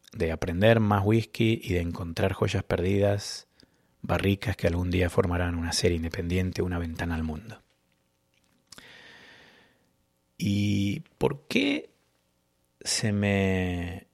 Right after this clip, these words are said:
por qué se me ocurrió querer meterme con los whiskies del mundo? Eh, por un lado, obviamente,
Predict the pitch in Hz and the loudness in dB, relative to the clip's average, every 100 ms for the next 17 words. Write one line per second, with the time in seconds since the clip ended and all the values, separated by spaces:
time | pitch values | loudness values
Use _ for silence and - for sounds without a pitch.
0 | _ _ _ - - - - 175 - - | _ _ _ -10 -8 -6 -4 -2 -4 -6
1 | - 90 107 123 95 80 - _ _ _ | -8 0 6 8 6 2 -12 _ _ _
2 | _ _ _ _ - 87 98 95 - 98 | _ _ _ _ -4 0 2 2 2 2
3 | 95 87 85 85 82 87 123 - - 101 | 2 -2 -4 -4 -6 -10 -16 -18 -6 -4
4 | - 95 80 90 120 73 82 - _ _ | 0 0 0 -2 -2 -4 -10 -12 _ _
5 | _ _ _ _ - - 87 82 - - | _ _ _ _ -14 -8 -6 -8 -10 -16
6 | _ _ _ _ _ _ _ _ _ _ | _ _ _ _ _ _ _ _ _ _
7 | _ _ _ _ _ - - 92 95 101 | _ _ _ _ _ -10 -4 -2 2 2
8 | 107 101 95 92 104 110 110 95 - | 4 4 4 2 0 -2 -2 -2 -4